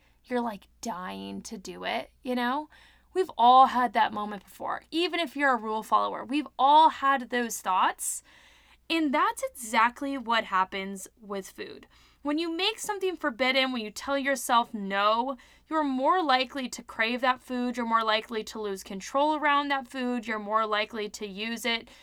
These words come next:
as a coping mechanism, to binge on it, to put higher value on it, and to feel ashamed when you're eating it or secretly eating it, or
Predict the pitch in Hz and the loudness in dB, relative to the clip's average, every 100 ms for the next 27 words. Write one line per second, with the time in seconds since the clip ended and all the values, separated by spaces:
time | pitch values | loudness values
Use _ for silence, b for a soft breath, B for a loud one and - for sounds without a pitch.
0 | B B B - 220 196 196 - 330 339 | B B B 0 0 0 -6 -4 -2 -2
1 | 339 330 330 320 311 311 294 277 - 202 | -2 -2 -2 -4 0 0 0 -2 -6 -8
2 | - 277 330 302 302 285 285 262 - 240 | 0 2 2 0 2 4 2 -2 -6 -6
3 | - 196 196 185 208 240 294 285 254 254 | -4 -2 -2 -2 2 2 2 -4 -2 0
4 | 254 247 254 - b b b b b - | 2 -2 -4 -10 b b b b b -4
5 | 311 330 - 370 370 - - 330 349 247 | -2 -2 -2 -2 -2 -4 -6 -6 -4 -6
6 | 226 254 254 - 339 320 220 196 - 240 | -4 -2 -2 -4 -4 -4 -4 -4 -6 -2
7 | 247 247 247 - 415 440 254 - 233 - | 0 0 -4 -4 -6 -6 -8 -8 -10 -6
8 | 240 233 226 233 - 320 | -6 -4 -4 -4 -6 -10